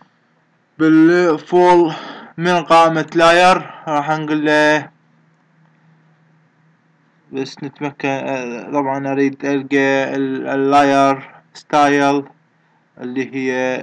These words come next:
ال-، أو اللاير العادي اللي راح بنقدر من خلاله نضيف الباترين أو نعرف شنو الباترين. نضيف من قائمة، نقول له إنشاء لاير جديد.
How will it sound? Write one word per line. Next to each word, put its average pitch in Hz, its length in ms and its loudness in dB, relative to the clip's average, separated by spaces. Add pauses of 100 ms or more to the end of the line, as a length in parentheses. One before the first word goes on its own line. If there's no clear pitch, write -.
ال-، 123 680 -10
أو 127 540 -6
اللاير 135 1000 -2
العادي 131 720 -4 (560)
اللي 123 680 -4
راح 123 300 -4
بنقدر 131 480 -8
من 127 120 -14
خلاله 135 380 -4
نضيف 131 300 -8
الباترين 135 640 -4
أو 123 140 -10
نعرف 135 360 -6
شنو 135 220 -12
الباترين. 139 680 -2 (1400)
نضيف 127 460 -12 (240)
من 127 760 -14
قائمة، 127 420 -4
نقول 127 220 -8
له 120 160 -8
إنشاء 120 640 -6
لاير 127 360 -2
جديد. 123 500 -6